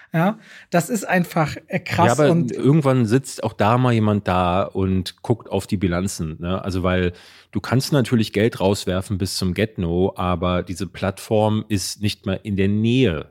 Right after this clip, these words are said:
Speaker 2: äh, nicht mal
Speaker 1: Aber
Speaker 2: in der
Speaker 1: ist es denn
Speaker 2: Nähe
Speaker 1: nicht für uns
Speaker 2: von, äh,
Speaker 1: cool?
Speaker 2: Netflix und, äh, Disney Plus. Und wenn's rein nur um Prestige geht, also das kannst du auch günstiger als dreihundert, äh, Millionen Dollar haben, ne? Also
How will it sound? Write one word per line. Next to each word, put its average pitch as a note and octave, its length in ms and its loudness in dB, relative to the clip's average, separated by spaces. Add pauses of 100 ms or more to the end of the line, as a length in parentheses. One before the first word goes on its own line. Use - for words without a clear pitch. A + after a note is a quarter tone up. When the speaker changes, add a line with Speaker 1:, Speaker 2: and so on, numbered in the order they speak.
(100)
Speaker 2:
äh, G2 140 -4
nicht A#2 180 0
mal D3 120 4
Speaker 1:
Aber A2 100 4
Speaker 2:
in G#2 80 4
der - 20 6
Speaker 1:
ist - 0 -
es - 60 6
denn A#2+ 140 6
Speaker 2:
Nähe B2+ 100 8
Speaker 1:
nicht A2 100 4
für G#2 100 0
uns F#2 200 4
Speaker 2:
von, - 120 -4
äh, G#2+ 40 2
Speaker 1:
cool? G#2+ 100 6
Speaker 2:
Netflix D4+ 480 2
und, F2 460 -4
äh, F#2 60 -4
Disney F2+ 280 -2
Plus. F#2 440 -4 (360)
Und G2+ 140 0
wenn's G#2+ 320 0
rein D3 480 2
nur D3 180 4
um B2+ 80 0
Prestige C3 640 0
geht, G2 320 0 (300)
also F2 160 -6
das D#2+ 220 -8
kannst A2 240 0
du G2+ 60 2
auch F#2 120 -2
günstiger G2+ 460 0
als F2 220 -6
dreihundert, F2+ 600 -4
äh, F2+ 200 -2
Millionen E2+ 360 -2
Dollar G2 300 0
haben, D#2 360 -8
ne? F2+ 160 -2
Also F#2 260 0